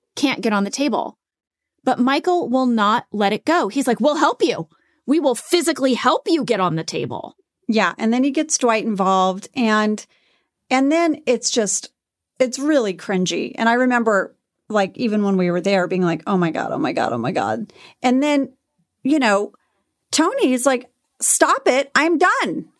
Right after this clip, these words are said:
Speaker 2: I am done."
Speaker 1: Yes. And he says, "I can't work here. I can't work here." And of course, Michael is like,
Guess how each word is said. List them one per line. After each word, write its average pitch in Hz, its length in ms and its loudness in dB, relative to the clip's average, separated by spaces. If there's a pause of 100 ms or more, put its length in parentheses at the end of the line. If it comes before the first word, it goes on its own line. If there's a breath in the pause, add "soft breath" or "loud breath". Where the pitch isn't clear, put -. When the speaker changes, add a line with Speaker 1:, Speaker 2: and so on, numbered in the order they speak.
(120)
Speaker 2:
I 330 340 2
am 277 180 2
done." 233 500 -2 (800)
Speaker 1:
Yes. - 420 -4 (100)
And 285 200 0
he 349 240 0
says, 262 580 0 (240)
"I 277 160 2
can't 320 320 -2
work 220 240 -4
here. - 260 -6 (800)
I 254 80 2
can't 359 260 -2
work 277 220 -2
here." 190 320 -4 (240 soft breath)
And 269 140 0
of 269 80 -6
course, 359 260 -2
Michael 311 340 0
is 240 120 -4
like, 196 180 0